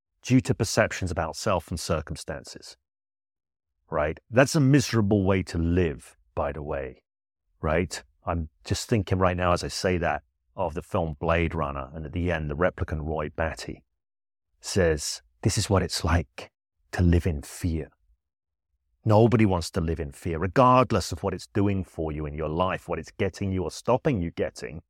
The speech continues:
It's a miserable way to live. Now,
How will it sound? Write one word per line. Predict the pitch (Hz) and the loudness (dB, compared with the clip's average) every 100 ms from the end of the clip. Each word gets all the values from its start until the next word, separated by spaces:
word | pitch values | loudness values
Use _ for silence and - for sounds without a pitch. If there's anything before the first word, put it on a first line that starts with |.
| _ _ | _ _
It's | 151 135 | 0 4
a | 151 | 4
miserable | 147 160 151 135 151 143 135 | 6 6 6 6 6 6 6
way | 143 147 | 6 6
to | 131 135 | 4 4
live. | 135 147 87 - - _ _ _ _ _ _ _ _ _ _ - | 6 6 4 -2 -20 _ _ _ _ _ _ _ _ _ _ -4
Now, | 104 110 85 65 | 4 4 4 0